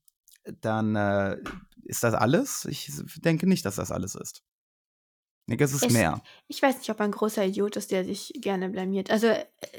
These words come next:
Speaker 2: diese Sache in der Kirche, einmal kurz zur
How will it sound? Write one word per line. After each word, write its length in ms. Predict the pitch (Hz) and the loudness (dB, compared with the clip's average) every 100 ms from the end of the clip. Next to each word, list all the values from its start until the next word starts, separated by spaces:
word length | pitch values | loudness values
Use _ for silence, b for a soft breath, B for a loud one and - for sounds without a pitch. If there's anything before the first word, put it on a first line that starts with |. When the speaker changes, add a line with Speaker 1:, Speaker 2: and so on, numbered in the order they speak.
| - | -4
Speaker 2:
diese 200 | 254 247 | -2 2
Sache 280 | 240 254 269 | 4 4 4
in 120 | 220 | 2
der 120 | 226 220 | 2 0
Kirche, 380 | - 349 370 392 539 - - B B B B B B B B B B _ _ _ | 0 0 4 2 2 -4 -20 B B B B B B B B B B _ _ _
einmal 240 | - 233 220 | 2 4 4
kurz 340 | - 247 - | 4 2 2
zur 280 | - 220 | 4 6